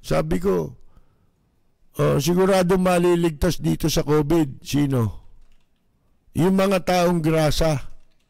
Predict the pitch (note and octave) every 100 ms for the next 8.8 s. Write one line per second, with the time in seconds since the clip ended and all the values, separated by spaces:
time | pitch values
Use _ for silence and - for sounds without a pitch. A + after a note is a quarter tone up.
0 | _ _ _ _ _ _ _ _ _ -
1 | G2+ G2+ A2 A#2 B2+ C3+ C3+ C#3 C#3 C#3
2 | C#3 C3 C#3 C3 C3 C#3 B2+ C3 C3+ C#3
3 | C#3+ B2 A2 A2+ A#2+ B2 C3 A2 G#2 G2
4 | A2 G#2 G#2 G#2 G2 A#2 B2 A2+ B2 C#3
5 | C#3 C3+ C3 C3+ B2+ - B2+ A2 G2 -
6 | _ _ _ _ - G#2+ A2+ A2+ A#2+ A2+
7 | A#2 G#2 F#2+ - _ _ _ _ _ _
8 | _ - D3+ A#3 A3 D3 C#3+